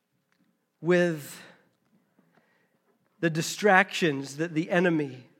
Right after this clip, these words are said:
constantly lobs in our path. Things that distract us from a passionate pursuit of you.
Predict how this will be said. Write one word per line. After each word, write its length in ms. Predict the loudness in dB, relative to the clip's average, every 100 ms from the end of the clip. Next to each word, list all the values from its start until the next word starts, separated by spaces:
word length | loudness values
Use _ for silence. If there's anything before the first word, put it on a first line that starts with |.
| _ _ _ _ _ -10
constantly 760 | 0 2 0 -4 -8 -4 -2
lobs 460 | -2 -4 -4 -4 -6
in 80 | -6
our 140 | -6
path. 460 | -8 -10 -10 -12 -18 _ _ _ _ _ _ _ _ _ _ _ _ _ _ _ _ _ _ _
Things 260 | 4 4 2
that 140 | 0 0
distract 640 | -2 -2 2 4 4 -2
us 240 | -6 -6
from 200 | -6 -4
a 80 | -2
passionate 680 | -2 -2 -2 -4 -4 -6 -8
pursuit 640 | -14 -14 -16 -12 -12 -12 -18 _ _ _ _ _ _ -8
of 220 | -8 -8
you. 500 | -12 -12 -16 -20